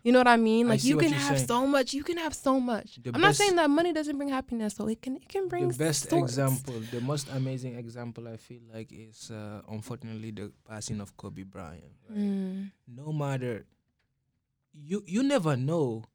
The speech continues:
Speaker 2: how, how short or how long your life is. But if you waste your life living someone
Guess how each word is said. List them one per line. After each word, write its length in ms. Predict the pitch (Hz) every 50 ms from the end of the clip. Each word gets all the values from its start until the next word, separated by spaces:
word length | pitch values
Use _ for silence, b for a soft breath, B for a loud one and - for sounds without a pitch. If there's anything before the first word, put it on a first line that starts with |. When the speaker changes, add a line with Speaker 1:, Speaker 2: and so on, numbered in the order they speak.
| _ _ _ _ _ _ _ _ _
Speaker 2:
how, 360 | _ - 151 143 139 131 127 - -
how 300 | - - 151 143 131 120
short 380 | - - - 156 147 135 131 -
or 140 | 127 123
how 220 | 117 123 135 123 123
long 240 | 117 120 123 127 127
your 180 | 120 117 113 110
life 400 | 110 113 117 123 131 135 - -
is. 340 | 104 95 82 80 - - _ _ _ _ _ _ _ _ _ _
But 180 | - 123 120 120 _ _
if 200 | 175 185 - -
you 140 | 175 156
waste 400 | 139 135 135 151 156 147 - -
your 180 | - 139 123 123
life 600 | 120 120 123 135 131 123 113 110 - - - - - -
living 320 | 123 135 135 127 131 120
someone 400 | - - 127 123 123 120 117